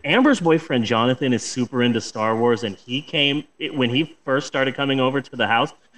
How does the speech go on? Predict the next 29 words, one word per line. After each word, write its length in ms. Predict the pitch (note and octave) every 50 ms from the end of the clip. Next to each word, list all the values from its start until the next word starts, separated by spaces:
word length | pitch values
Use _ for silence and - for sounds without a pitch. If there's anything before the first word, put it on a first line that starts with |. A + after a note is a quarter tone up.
| - -
he 140 | - F3 F#3
noticed 440 | F3+ E3 D#3+ F3 F3 F3 E3 - -
that 140 | - D3 C#3+
in 140 | C#3+ C#3+ C#3+
my 160 | C#3+ C#3+ C3+
crazy, 540 | B2 - - - C#3 C#3+ E3 D#3 D3 D3+ C#3+
insane 420 | C3 B2+ - - - C#3+ C3 B2 -
background, 440 | - - C#3 - - E3 C#3+ C3 C3+
I 80 | B2+ B2
had 240 | A#2+ D3 D#3 D#3+
some 140 | - F3 E3
Star 360 | D3+ - - G3+ A3+ B3+ A#3+
Wars 280 | G#3 D#3+ C3+ A#2+ A#2+ A#2
stuff. 320 | - - C3+ C#3 - - _ _ _ _ _ -
I 80 | D3+
have 240 | C#3 D#3+ G3+ G#3 F3+
this 120 | F3 F3+ F3
super 340 | - - F#3+ F3+ - F#3+ F3
expensive, 880 | D#3+ - - - - _ - F#3+ F#3+ F#3 F3+ - - - D3+ C#3 B2+ B2+
uh, 320 | C3 B2+ B2 A#2 A#2 - A#2+
lightsaber 760 | A2+ B2+ D#3 F#3+ F#3+ - - - B2+ A#2 G#2+ G#2+ B2+ B2+ C3
that 140 | B2+ A#2+ A#2
was 180 | A2+ G#2+ G#2
gifted 420 | - - C3 F3 F3 - - A#2+ A2
to 80 | - A#2+
me, 200 | A#2 B2 C3 - _ _ _ _
and 80 | C#3+ D3
he's 140 | D#3 D3+ D3+
like, 220 | C#3+ B2+ - -